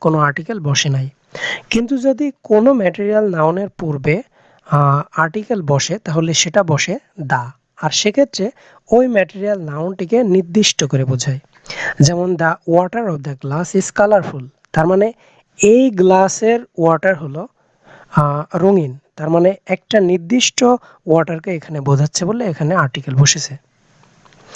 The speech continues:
তো মোটামুটি এটাই ছিল ম্যাটেরিয়াল, আহ, নাউন সম্পর্কে আলোচনা। এখন আমরা অ্যাবস্ট্রাক্ট নাউন সম্পর্কে জানবো। প্রথমে আমরা জানবো অ্যাবস্ট্রাক্ট নাউন কাকে বলে। অ্যাবস্ট্রাক্ট নাউন হলো কোনো বস্তু নিরপেক্ষ গুণ, কাজ বা অবস্থার নাম। যেমন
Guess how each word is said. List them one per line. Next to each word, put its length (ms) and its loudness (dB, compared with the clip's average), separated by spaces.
তো 100 2
মোটামুটি 500 2
এটাই 240 2
ছিল 200 2
ম্যাটেরিয়াল, 680 0
আহ, 180 0
নাউন 240 2
সম্পর্কে 380 -6
আলোচনা। 420 -4
এখন 220 2
আমরা 280 4
অ্যাবস্ট্রাক্ট 520 -2
নাউন 160 -4
সম্পর্কে 400 -6
জানবো। 340 2
প্রথমে 340 2
আমরা 180 4
জানবো 300 0
অ্যাবস্ট্রাক্ট 960 2
নাউন 460 0
কাকে 280 -10
বলে। 260 -8
অ্যাবস্ট্রাক্ট 580 -2
নাউন 420 2
হলো 300 -4
কোনো 200 4
বস্তু 340 2
নিরপেক্ষ 520 2
গুণ, 420 2
কাজ 300 -2
বা 120 2
অবস্থার 560 -4
নাম। 240 -8
যেমন 380 0